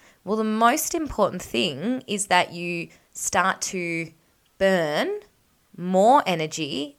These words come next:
than you are consuming. So let's say you burn two thousand a day and you eat two thousand a day. You would be maintaining your current weight and your current level of body fat percentage.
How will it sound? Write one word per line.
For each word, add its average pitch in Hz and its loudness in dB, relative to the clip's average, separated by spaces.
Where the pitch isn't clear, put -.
than 175 0
you 170 -2
are 131 0
consuming. 156 -10
So - -4
let's 247 0
say 185 6
you 165 -4
burn 165 4
two 277 -2
thousand 220 2
a 214 -6
day 151 0
and 170 -6
you 165 -6
eat - -6
two - -12
thousand 143 -8
a 131 -6
day. 135 -6
You 185 -2
would 247 -2
be 202 0
maintaining 190 -2
your 160 0
current 196 -2
weight 175 -4
and 170 -6
your 165 0
current 190 -2
level 160 0
of - -10
body 139 -4
fat - -10
percentage. - -8